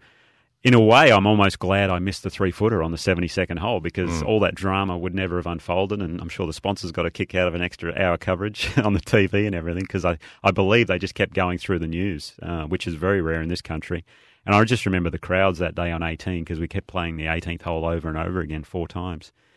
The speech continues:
Speaker 1: And they were just, you know, twenty, thirty deep. It was so good to see all the people out there supporting the event.
Speaker 2: And finally, you spoke about the importance of that win, being a P G A member. Did you take a moment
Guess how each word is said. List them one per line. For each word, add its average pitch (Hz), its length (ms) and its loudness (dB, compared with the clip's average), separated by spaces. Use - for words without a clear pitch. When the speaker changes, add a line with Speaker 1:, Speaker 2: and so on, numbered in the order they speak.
Speaker 1:
And 87 140 -4
they 101 140 -2
were 80 140 -8
just, - 340 -16
you 90 80 -14
know, 85 100 -14
twenty, 90 300 -8
thirty 82 300 -6
deep. 98 340 -8
It 95 60 -16
was 90 180 -12
so 98 380 -2
good 87 180 -4
to 85 60 -10
see 85 440 -10
all 98 140 -6
the 82 80 -6
people 92 320 -6
out 85 140 -8
there 87 80 -8
supporting 85 440 -10
the 80 120 -8
event. 85 280 -10
Speaker 2:
And 117 120 2
finally, 92 460 6
you 95 160 2
spoke - 340 4
about 87 340 4
the 92 300 2
importance 95 600 2
of 80 180 -4
that 85 200 0
win, 92 460 4
being 87 240 2
a 80 60 -2
P 90 200 -2
G 80 200 0
A 78 180 2
member. 82 380 -2
Did 98 240 -4
you 101 60 -2
take 110 260 2
a 98 60 -2
moment 90 400 2